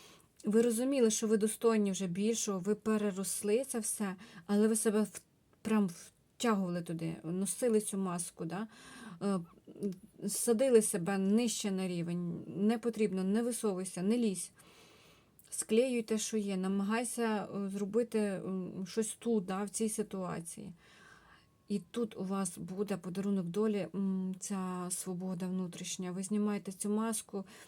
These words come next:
і просто говорите правду, чого б вона не стосувалася. Це таке звільнення, це така ейфорія, така свобода, що я можу робити, що я хочу. І,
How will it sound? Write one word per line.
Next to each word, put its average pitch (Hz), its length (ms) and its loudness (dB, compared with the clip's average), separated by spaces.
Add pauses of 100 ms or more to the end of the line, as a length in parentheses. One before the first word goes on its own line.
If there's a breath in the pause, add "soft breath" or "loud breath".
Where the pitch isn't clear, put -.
(340 loud breath)
і 202 80 -2
просто 208 500 0
говорите 202 640 -2
правду, 180 720 2 (840)
чого 214 300 2
б 208 100 -8
вона 202 160 -2
не 190 100 0
стосувалася. 190 960 -8 (300 loud breath)
Це 208 140 -4
таке - 220 2
звільнення, 202 880 2
це 202 100 -6
така 220 200 -2
ейфорія, 220 600 2
така 208 260 -4
свобода, 208 540 0
що - 180 -4
я 214 180 2 (380 loud breath)
можу 214 220 2
робити, 208 300 2
що 214 180 -2
я 202 80 2
хочу. 214 640 2 (3500 soft breath)
І, 185 440 0